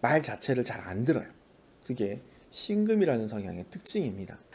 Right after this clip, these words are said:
장점은 정말 명확한데 너무 세요. 그리고 단점은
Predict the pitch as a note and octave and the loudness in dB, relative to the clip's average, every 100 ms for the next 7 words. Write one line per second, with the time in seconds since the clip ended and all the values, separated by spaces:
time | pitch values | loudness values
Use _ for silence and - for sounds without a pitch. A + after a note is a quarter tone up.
0 | - - D3+ F3+ A3 B3+ A#3+ A#3+ A3+ G#3+ | -12 -2 4 4 8 8 10 8 6 2
1 | - A#3 D4+ E4 F4 C#4 C#3+ C#3 D3 C#3+ | 4 6 6 12 12 12 12 10 8 4
2 | C#3 C3+ D#3+ D#3+ B2 B3+ G3+ - A#2 - | 0 6 8 8 8 10 8 4 -4 -4
3 | - - - - - - - - - - | -12 -20 -20 -20 -20 -20 -20 -20 -20 -10
4 | - - - - - - - F3 F#3 G3 | -10 -10 -20 -20 -20 -20 -6 2 6 6
5 | F#3+ A2+ C#3+ - - E3 F#3+ F#3 G#2 | 6 4 2 2 8 10 10 8 4